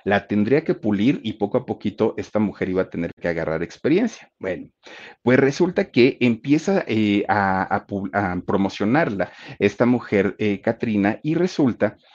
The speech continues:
que fue un hombre llamado Vigas Lunas. Vigas Lunas era un director igual que Almodóvar,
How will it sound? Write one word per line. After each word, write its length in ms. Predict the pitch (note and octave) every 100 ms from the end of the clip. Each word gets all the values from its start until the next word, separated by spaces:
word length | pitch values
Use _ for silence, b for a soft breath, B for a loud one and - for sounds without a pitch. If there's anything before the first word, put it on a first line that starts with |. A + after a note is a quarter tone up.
| b _ -
que 100 | B2
fue 340 | - C#3 E3
un 240 | D3 E3 D#3
hombre 400 | C#3 B2 A#2+ C3+
llamado 480 | A#2 F#2 G2 A2 A#2+
Vigas 520 | B2 A#2 C3 C#3 C3 D#3
Lunas. 520 | G3+ A3 D#3+ - - B B B A2
Vigas 360 | E3+ A#3 G#3+
Lunas 460 | G#3 D3+ C#3+ F3 -
era 200 | B2 C3+
un 180 | C3+ C3+
director 640 | D3 A#2+ - - G2+ C3
igual 320 | - F#2 F#2+ F#2
que 80 |
Almodóvar, 600 | G2 A2+ G#2 F#2 F2+ G2